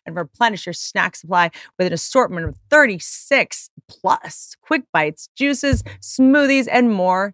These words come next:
satisfying add-ons. Achieve and maintain your goals this year with Factor. Get America's number one, whoa, number one. So here's the thing. In advertising, you can't say that if it's not true.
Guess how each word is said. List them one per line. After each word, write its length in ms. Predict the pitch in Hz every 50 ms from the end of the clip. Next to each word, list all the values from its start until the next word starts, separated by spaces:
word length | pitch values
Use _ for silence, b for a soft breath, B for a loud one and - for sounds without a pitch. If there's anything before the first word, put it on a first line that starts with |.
| _ -
satisfying 720 | - - 156 147 156 196 - - - 160 175 208 220 -
add-ons. 420 | - 139 139 139 135 135 165 160 -
Achieve 340 | 180 - - - 240 240 226
and 100 | 233 226
maintain 460 | 202 190 196 202 185 - 175 175 175
your 100 | 175 185
goals 380 | 175 - 156 156 151 156 151 - B B B B -
this 240 | - 247 - - -
year 220 | 202 202 208 208
with 320 | - 175 185 196 - _ _
Factor. 340 | - 156 151 156 _ - 165 143
Get 160 | 165 165 -
America's 480 | 180 180 170 - - 202 - 226 - - _ _ _ _ -
number 840 | 180 175 175 175 180 190 214 240 269 269 254 320 330 330 330 311 _ _ _ _ _
one, 720 | - 156 156 156 165 196 220 233 214 170 151 143 143 143 - _ _ _ _ _ _
whoa, 680 | - 156 156 156 175 214 233 233 196 165 - - - - _ _ _ _ _ _ _ _ _ _ _ _ _ _ _ _ -
number 240 | 226 247 277 294 269
one. 540 | 196 185 214 233 202 120 60 - - 196 _ _ _ _ _ _ _ _ _ _ _ _ _ _ _ _ _ _ _ -
So 160 | - 269 262 240
here's 280 | 240 196 302 330 294
the 40 | 269
thing. 160 | 262 214 170
In 100 | - 196
advertising, 560 | 190 180 202 220 262 262 294 294 311 285 311
you 120 | 285 285 262
can't 200 | - 359 339 254
say 200 | - 240 233 226
that 120 | 208 185
if 60 | 180
it's 100 | 165 160
not 200 | 180 180 151 131
true. 400 | - - - 156 143 175 180 -